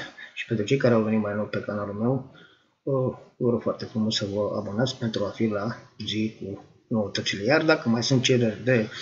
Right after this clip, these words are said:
uh, astfel de materiale sau tutoriale despre grădinărit, eu vă aștept, mm, cu mare drag să,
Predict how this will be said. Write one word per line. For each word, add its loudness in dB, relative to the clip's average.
uh, 0
astfel 2
de 0
materiale 2
sau -4
tutoriale 0
despre -2
grădinărit, 2
eu 10
vă 10
aștept, 6
mm, 6
cu 2
mare 8
drag 6
să, 8